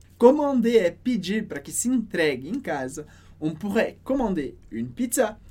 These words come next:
Qu'est-ce que tu en penses? O que você acha disso? Qu'est-ce que tu en penses? On pourrait commander une pizza. Qu'est-ce que tu en penses? De novo, esse en é muito importante,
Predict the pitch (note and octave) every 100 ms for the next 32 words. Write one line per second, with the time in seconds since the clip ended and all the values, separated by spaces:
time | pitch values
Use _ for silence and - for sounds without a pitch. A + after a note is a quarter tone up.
0 | - - D#4+ - F#3+ F#3+ G3+ - - -
1 | - - G#3 A#3 A#3+ A3+ A3 - - -
2 | - - - - - - B3+ - D#3 D#3+
3 | F#3+ - G#3+ A#2 - - A3+ - - -
4 | - - - C#3 C3 F#3+ B3+ - - -
5 | - - - - - E4+ - G3+ - C4
6 | C4 - - - A3 A#3 A3+ - - -
7 | - G3+ - - - - - - - -
8 | - - - - F3 G3 A#3 C#4+ A3 F#3+
9 | G#3+ D#3+ B2+ F3+ F#3 B3 G3+ - - C#4+
10 | - F3+ - F#3 F#3 - - G3 G3+ G3+
11 | F#3+ - - - F#3 B3+ E3+ - - -
12 | G#3+ - C#4 C4 - A3+ B3+ B3+ F3 D3+
13 | A#2 A2+ - A#3 A3+ A#3 A3 -